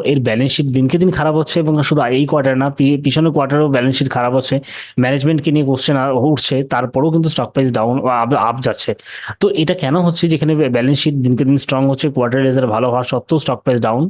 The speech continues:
এবং, আহ, এবং যেসব কোম্পানির ব্যালেন্স শিট খারাপ, কোয়ার্টার রেজাল্ট খারাপ, তো সেই সব কোম্পানির স্টক প্রাইস বাড়ছে।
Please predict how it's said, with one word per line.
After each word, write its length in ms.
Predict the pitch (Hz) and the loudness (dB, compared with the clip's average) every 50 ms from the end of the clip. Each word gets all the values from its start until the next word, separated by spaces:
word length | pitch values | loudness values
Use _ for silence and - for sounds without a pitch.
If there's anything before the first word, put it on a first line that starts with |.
| - | -2
এবং, 260 | 147 127 123 123 127 127 - - - - - - - | -2 -2 0 0 -2 -4 -6 -8 -18 -16 -14 -10 -6
আহ, 500 | - 127 120 117 113 113 113 113 117 123 131 131 135 - | -4 -2 0 0 0 0 0 0 0 -2 -4 -4 -6 -2
এবং 420 | - 143 135 147 151 139 135 135 127 | -2 0 0 2 2 2 2 2 2
যেসব 240 | 131 131 - 180 | 0 0 0 -2
কোম্পানির 600 | 165 - 151 139 139 143 147 147 139 139 147 143 - 143 | -2 0 0 0 2 2 2 0 2 2 0 0 0 -2
ব্যালেন্স 300 | 127 120 113 127 151 156 | -2 0 2 2 0 0
শিট 180 | - 170 147 - | 0 -2 -4 -2
খারাপ, 300 | - 127 120 123 127 120 - | -4 -2 -2 -2 -2 -2 -2
কোয়ার্টার 240 | 139 131 131 151 156 | -2 0 0 0 0
রেজাল্ট 300 | 143 135 117 135 123 - | 0 2 0 0 -2 -2
খারাপ, 260 | 123 113 113 117 117 - - | -2 -2 -2 -4 -4 -6 -4
তো 80 | - 143 | -4 -2
সেই 160 | - - 139 | 0 0 0
সব 100 | 127 165 | 0 0
কোম্পানির 260 | - 147 135 135 139 | 0 0 0 0 0
স্টক 220 | 127 - 131 110 - | 0 0 -4 -4 -2
প্রাইস 200 | - 127 123 113 | -2 0 0 0
বাড়ছে। 340 | 107 104 101 - - 107 | 0 -2 -2 -2 -4 -4